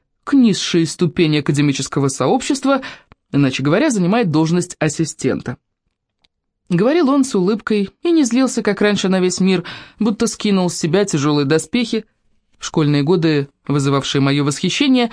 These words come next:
и предпочёл облачение поизящнее, в котором легче побеждать. Я не без радости отметила, что у него нет обручального кольца.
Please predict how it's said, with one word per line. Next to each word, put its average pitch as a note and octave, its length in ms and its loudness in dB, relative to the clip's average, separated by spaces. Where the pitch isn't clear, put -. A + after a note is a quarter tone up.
и E3 120 2
предпочёл G3+ 520 0
облачение B3+ 500 2
поизящнее, F#3+ 840 0
в F3+ 140 -2
котором G3+ 380 2
легче F3 280 -2
побеждать. D3 720 0
Я C3+ 420 0
не F#3 320 0
без C4 180 0
радости E3+ 400 -2
отметила, G#3+ 500 0
что G#3+ 180 -6
у - 20 0
него A3+ 180 0
нет F#3 200 0
обручального E3+ 500 0
кольца. C#3+ 480 -6